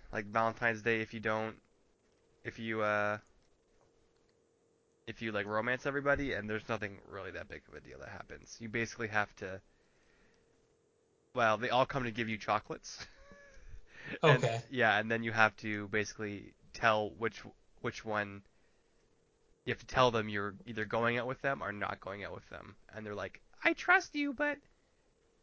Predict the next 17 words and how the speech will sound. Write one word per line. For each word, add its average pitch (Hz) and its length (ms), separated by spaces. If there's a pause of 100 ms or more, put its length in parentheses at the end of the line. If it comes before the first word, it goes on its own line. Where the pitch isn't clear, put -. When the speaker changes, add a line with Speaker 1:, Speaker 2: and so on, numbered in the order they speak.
(420)
Speaker 1:
I 139 80
can't 330 240
help 330 160
but 320 140
feel 302 200
like 294 140
there's 269 160
somebody 277 480
else." - 640 (480)
<laughs> - 560
Which, - 160
of - 140
course, 131 280 (140)
there 127 220
is. 113 460
<laughs> - 1200
So, 104 260